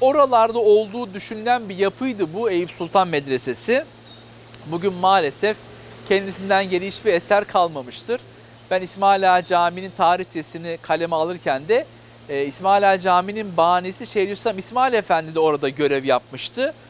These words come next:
Ondan sebep ince ince aradım, ar-, araştırdım ama bugün ondan geriye bir eser kalmadığını görmekteyiz. Eyüp Camii'nin, Eyüp'teki medreseden sonra da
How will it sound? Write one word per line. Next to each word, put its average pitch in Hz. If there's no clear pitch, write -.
Ondan 190
sebep 196
ince 185
ince 175
aradım, 165
ar-, 165
araştırdım 160
ama 180
bugün 180
ondan 180
geriye 170
bir 170
eser 180
kalmadığını 165
görmekteyiz. 151
Eyüp 262
Camii'nin, 180
Eyüp'teki 208
medreseden 165
sonra 190
da 247